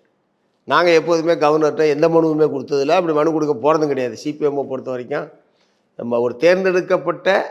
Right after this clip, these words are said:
மாநில அரசுக்கு எதிராக இந்த மாதிரி நியமனம் செய்யப்பட்ட ஒரு கவர்னரிடம் மனு கொடுக்கறது என்றதுல எங்களுக்கு உடன்பாடு கிடையாது. இதை வந்து தொடர்ச்சியா சி பி எம் வந்து கடைபிடிச்சிட்டு வருது,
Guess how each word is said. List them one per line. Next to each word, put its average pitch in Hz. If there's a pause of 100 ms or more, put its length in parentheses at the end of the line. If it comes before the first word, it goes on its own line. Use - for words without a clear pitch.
(140)
மாநில 165
அரசுக்கு 147
எதிராக 147 (920)
இந்த 160
மாதிரி 180
நியமனம் 190
செய்யப்பட்ட 170
ஒரு 156
கவர்னரிடம் 156
மனு 156
கொடுக்கறது 139
என்றதுல 131
எங்களுக்கு 139
உடன்பாடு 123
கிடையாது. 104 (800)
இதை 147
வந்து 160
தொடர்ச்சியா 170
சி 156
பி 151
எம் 143
வந்து 135
கடைபிடிச்சிட்டு 120
வருது, 92